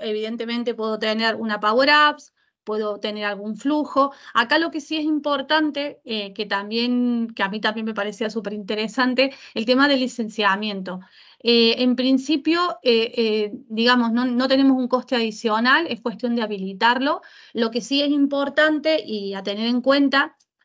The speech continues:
que, eh, lo que es el licenciamiento está, eh, digamos, como pasa comúnmente en Dynamics, en lo que es la parte de las,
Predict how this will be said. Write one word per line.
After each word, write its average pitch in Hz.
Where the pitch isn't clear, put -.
que, 269
eh, 214
lo 233
que 254
es 269
el 285
licenciamiento 277
está, 269
eh, 233
digamos, 240
como 196
pasa 233
comúnmente 226
en 233
Dynamics, 254
en 240
lo 233
que 269
es 262
la 269
parte 285
de 277
las, 240